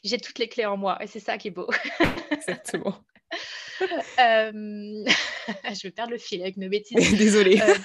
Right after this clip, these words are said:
Speaker 1: du coup, <laughs> j'ai commencé, euh, donc, euh, certi-, cette certification en août deux mille vingt, je l'ai obtenue en janvier deux mille vingt et un. J'ai lancé ma micro-entreprise, euh, dans la foulée, histoire de dire, voilà, si jamais, euh,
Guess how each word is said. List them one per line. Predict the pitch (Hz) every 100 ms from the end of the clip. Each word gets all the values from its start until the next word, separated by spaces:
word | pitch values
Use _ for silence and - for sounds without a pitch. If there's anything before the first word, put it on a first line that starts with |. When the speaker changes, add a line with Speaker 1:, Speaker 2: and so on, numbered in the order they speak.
| 427
Speaker 1:
du | -
coup, |
<laughs> | 254 - - - - - - - - 906 - 370 - - 679 539 247
j'ai | 226 269
commencé, | - 285 269 294 - 285 277 277
euh, | 240 233
donc, | 214 226 -
euh, | 226 196 - -
certi-, | 247 247 -
cette | - 220 -
certification | 226 - - - 202 - 208 190 196
en | 196 233
août | 254
deux | 220
mille | 202
vingt, | 190 240
je | 240
l'ai | 196
obtenue | 185 196 208
en | 175
janvier | 214 214 233
deux | 202
mille | 190
vingt | 185 185 180
et |
un. | 170 _ _ - - - -
J'ai | 180 196
lancé | 196 233 - - 240 240
ma | 208
micro-entreprise, | 180 214 - - 233 214 - 214 - 226 220 226 208 190 -
euh, | 190 - -
dans | 185 196
la | 208
foulée, | - - 202 196
histoire | 202 185 185
de | 185
dire, | 175 185
voilà, | 175 170 185
si | -
jamais, | 185 202 196 196 202
euh, | 196